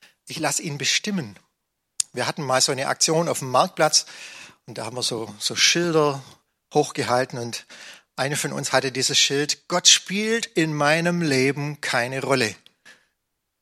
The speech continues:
Er ist der Regisseur.“ Ich fand diesen Satz so klasse.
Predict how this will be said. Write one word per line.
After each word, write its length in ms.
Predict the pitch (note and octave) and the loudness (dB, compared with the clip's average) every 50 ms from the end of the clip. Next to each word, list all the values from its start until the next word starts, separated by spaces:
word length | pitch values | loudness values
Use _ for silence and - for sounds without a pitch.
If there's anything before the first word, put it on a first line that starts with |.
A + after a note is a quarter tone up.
| _ _ _ _ _ _ _ _ _ _ _ _ _ _ _ _ _ _ _ - | _ _ _ _ _ _ _ _ _ _ _ _ _ _ _ _ _ _ _ -4
Er 180 | - C3 B2+ C#3 | -2 0 2 2
ist 140 | C3 - - | 4 4 4
der 140 | C#3 B2 A2+ | 2 2 2
Regisseur.“ 560 | B2 - - A2 - D#3 D#3 F3+ D#3 G#2+ A#2+ - - _ _ _ _ _ _ _ _ _ _ _ _ _ _ _ _ _ _ _ _ _ _ _ _ _ _ _ _ _ _ - | 0 0 2 2 0 0 0 -2 -4 -6 -10 -14 -18 _ _ _ _ _ _ _ _ _ _ _ _ _ _ _ _ _ _ _ _ _ _ _ _ _ _ _ _ _ _ -20
Ich 960 | - _ _ _ _ _ _ _ _ _ _ _ _ _ _ _ _ _ - | -20 _ _ _ _ _ _ _ _ _ _ _ _ _ _ _ _ _ -6
fand 120 | C3+ C3 B2+ | -4 -2 -2
diesen 180 | B2+ B2 C3+ | -2 -2 -2
Satz 240 | - - C#3+ - - | 0 0 0 2 0
so 80 | - C#3 | -2 0
klasse. 340 | - - C3 - C#3 A2+ | 0 0 0 0 -2 -4